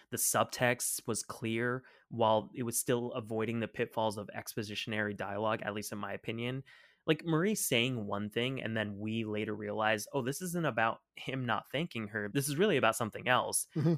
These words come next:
Speaker 1: And she was just using that as an entry point for the real conversation that she wants to have. And I think they did that pretty well.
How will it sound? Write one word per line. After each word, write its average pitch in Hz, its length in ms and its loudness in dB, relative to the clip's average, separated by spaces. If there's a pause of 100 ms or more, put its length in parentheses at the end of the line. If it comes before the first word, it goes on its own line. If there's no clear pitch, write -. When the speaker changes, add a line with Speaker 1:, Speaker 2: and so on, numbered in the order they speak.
Speaker 1:
And 123 300 2
she - 200 0
was 196 180 2
just 131 200 0
using 123 440 0
that 101 140 4
as 101 140 0
an 104 140 -4
entry 127 360 -2
point - 340 -6
for 113 100 -4
the 107 80 -2
real 113 320 2
conversation 104 800 -4
that 98 100 -12
she - 140 -8
wants 101 220 -12
to 117 80 -6
have. - 420 0
And 147 100 6
I 170 80 4
think 214 280 -2
they 180 100 2
did 160 320 0
that 160 180 0
pretty 151 240 -2
well. 120 420 -2